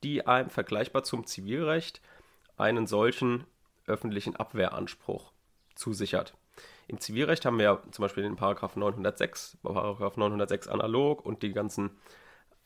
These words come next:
Ansprüche, die gegen Einwirkungen auf dein Eigentum oder sonstiges gerichtet sind. Die haben wir jetzt hier nicht im öffentlichen Recht. Das heißt,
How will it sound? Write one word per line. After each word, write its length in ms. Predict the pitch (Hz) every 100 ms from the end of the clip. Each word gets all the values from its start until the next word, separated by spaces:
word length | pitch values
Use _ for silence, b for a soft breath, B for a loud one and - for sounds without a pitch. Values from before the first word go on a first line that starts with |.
| -
Ansprüche, 600 | 123 - - 151 156 151 - -
die 220 | 120 123 113
gegen 480 | 104 107 110 107 - - -
Einwirkungen 580 | 117 113 120 131 117 104
auf 200 | 104 -
dein 220 | 104 -
Eigentum 600 | 95 127 120 - 117 107
oder 200 | 101 98
sonstiges 600 | 104 - 101 98 - - b b b -
gerichtet 440 | - - - 95
sind. 220 | - - -
Die 100 | 107
haben 140 | 120 120
wir 80 | 117
jetzt 140 | -
hier 140 | 131
nicht 160 | 131 120
im 100 | 98
öffentlichen 380 | - - - -
Recht. 280 | - - - -
Das 160 | - -
heißt, 300 | 107 -